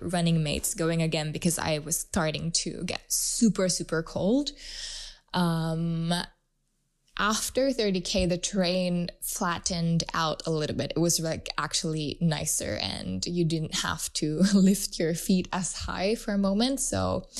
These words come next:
um, there was, like, a completely flat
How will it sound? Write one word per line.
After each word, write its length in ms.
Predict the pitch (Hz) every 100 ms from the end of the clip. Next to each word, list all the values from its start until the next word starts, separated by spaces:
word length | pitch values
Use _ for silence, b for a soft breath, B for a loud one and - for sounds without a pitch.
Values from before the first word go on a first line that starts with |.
| B B -
um, 380 | 180 180 180 175 -
there 260 | 190 175
was, 220 | 170 175
like, 420 | 190 170 175 - - -
a 80 | 190
completely 840 | - 233 220 294 330 330 - 277
flat 400 | 247 - 220